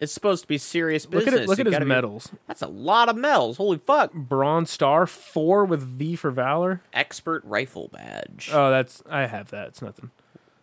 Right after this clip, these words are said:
Speaker 1: <laughs> Is it nothing?
Speaker 2: It's, it's
Speaker 1: What do you
Speaker 2: a
Speaker 1: gotta do to get that?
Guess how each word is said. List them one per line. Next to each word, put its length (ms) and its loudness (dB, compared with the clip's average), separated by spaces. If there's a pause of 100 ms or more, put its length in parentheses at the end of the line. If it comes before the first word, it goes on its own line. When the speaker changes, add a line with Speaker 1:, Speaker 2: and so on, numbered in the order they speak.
(120)
Speaker 1:
<laughs> 20 -10 (1000)
Is 180 0
it 140 -4
nothing? 400 0 (200)
Speaker 2:
It's, 220 -6
it's 120 -2
Speaker 1:
What 80 2
do 60 4
you 60 2
Speaker 2:
a 60 6
Speaker 1:
gotta 100 0
do 120 -2
to 60 -2
get 160 0
that? 320 2